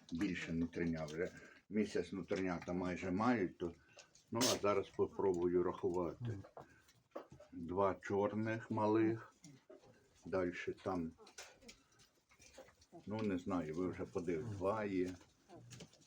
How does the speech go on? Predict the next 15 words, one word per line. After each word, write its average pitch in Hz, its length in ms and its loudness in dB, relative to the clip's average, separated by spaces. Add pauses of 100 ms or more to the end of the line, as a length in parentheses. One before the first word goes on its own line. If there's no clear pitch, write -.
(140)
Хрен 113 380 2
поймеш, 92 600 2
ті 104 220 0
більші 92 720 0
і 90 60 2
менші, 101 460 0
вони 92 240 0
всі 98 240 -6
помішані, 98 760 2
всі 95 320 -4
лізуть 87 600 -2 (340)
самку, 101 580 4 (400)
<coughs> - 400 12
самку 98 560 0 (340)
ссати, 113 580 0